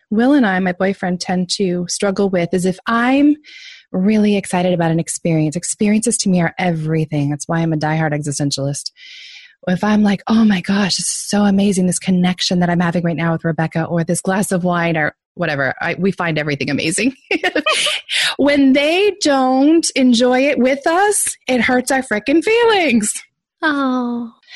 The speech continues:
Speaker 1: Yes, it's so funny. But
Speaker 2: It's
Speaker 1: now
Speaker 2: that
Speaker 1: once you see
Speaker 2: joining
Speaker 1: it,
Speaker 2: with.
Speaker 1: Yes. It's so funny. And so we wanna walk around and we're savoring it. And if we at all pick up on the fact that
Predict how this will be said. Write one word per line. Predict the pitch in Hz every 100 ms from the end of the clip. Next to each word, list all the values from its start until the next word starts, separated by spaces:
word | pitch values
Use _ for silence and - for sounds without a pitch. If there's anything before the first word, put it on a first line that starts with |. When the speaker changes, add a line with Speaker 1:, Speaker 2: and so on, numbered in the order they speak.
| - -
Speaker 1:
Yes, | 370 466 523 494 285
it's | 269 -
so | 349 349
funny. | 349 - 320 339 339 294
But | 214 -
Speaker 2:
It's |
Speaker 1:
now | 247 254
Speaker 2:
that | 254
Speaker 1:
once | 330 -
you | 269
see | 269 277
Speaker 2:
joining | 247
Speaker 1:
it, | 226
Speaker 2:
with. | 240 262 190 - - - -
Speaker 1:
Yes. | 392 494 539 494 392 - - _ _ _ _ -
It's | - -
so | - 349 339 339
funny. | - 320 302 269 247 - - -
And | 320
so | 320
we | 311
wanna | 311 302 269
walk | 233 262 294
around | 262
and | 254
we're | 240
savoring | 226 - 269 262 269 247 240 226
it. | 208 185
And | 190 196
if | 190
we | 247 254
at |
all | 233 247
pick | 254 269 262
up | 262 254
on | 220
the | 214
fact | 220
that | -